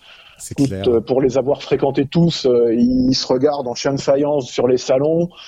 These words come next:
Speaker 2: Euh, il y a une concurrence qui est absolument, euh, terrible.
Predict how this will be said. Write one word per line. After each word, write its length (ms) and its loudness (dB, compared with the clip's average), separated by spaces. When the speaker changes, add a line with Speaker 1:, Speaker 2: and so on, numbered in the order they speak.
Speaker 2:
Euh, 260 -4
il 60 0
y 60 2
a 20 4
une 100 -2
concurrence 540 0
qui 80 -4
est 40 4
absolument, 720 -2
euh, 120 -2
terrible. 540 0